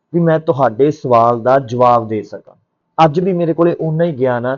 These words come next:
ਜਿੰਨਾ ਦੋ ਚਾਰ ਦਿਨ ਪਹਿਲਾਂ ਸੀ। ਮੇਰੇ ਗਿਆਨ ਦੇ ਵਿੱਚ ਕੋਈ ਕਮੀ ਨਹੀਂ ਆਈ, ਪਰ ਹੁਣ ਤੁਹਾਨੂੰ ਪਤਾ ਲੱਗ ਗਿਆ ਵੀ ਮੈਂ ਚੋਰੀ ਕਰਦਾ, ਇਸ ਕਰਕੇ ਤੁਸੀਂ ਮੇਰੇ ਸਨਮਾਨ ਦੇ ਵਿੱਚ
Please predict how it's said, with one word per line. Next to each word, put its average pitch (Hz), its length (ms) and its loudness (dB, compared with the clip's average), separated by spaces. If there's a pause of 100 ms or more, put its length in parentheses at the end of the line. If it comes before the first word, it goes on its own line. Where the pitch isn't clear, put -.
ਜਿੰਨਾ 151 320 0
ਦੋ 135 240 2
ਚਾਰ 127 260 2
ਦਿਨ 123 200 -4
ਪਹਿਲਾਂ 135 380 0
ਸੀ। - 160 -20 (100)
ਮੇਰੇ 175 200 2
ਗਿਆਨ 131 340 0
ਦੇ 139 100 -2
ਵਿੱਚ 139 200 -4
ਕੋਈ 156 180 -4
ਕਮੀ 135 340 -2
ਨਹੀਂ 170 180 -4
ਆਈ, 120 240 -4 (140)
ਪਰ 170 140 2
ਹੁਣ 170 200 -2
ਤੁਹਾਨੂੰ 160 440 -2
ਪਤਾ 190 220 4
ਲੱਗ 190 200 4
ਗਿਆ 190 140 4
ਵੀ 190 120 0
ਮੈਂ 175 260 2
ਚੋਰੀ 151 380 -2
ਕਰਦਾ, 123 420 0 (180)
ਇਸ - 120 -6
ਕਰਕੇ 180 300 2
ਤੁਸੀਂ 180 400 -6
ਮੇਰੇ 156 260 -2
ਸਨਮਾਨ 127 560 -4
ਦੇ 131 100 0
ਵਿੱਚ 117 420 -6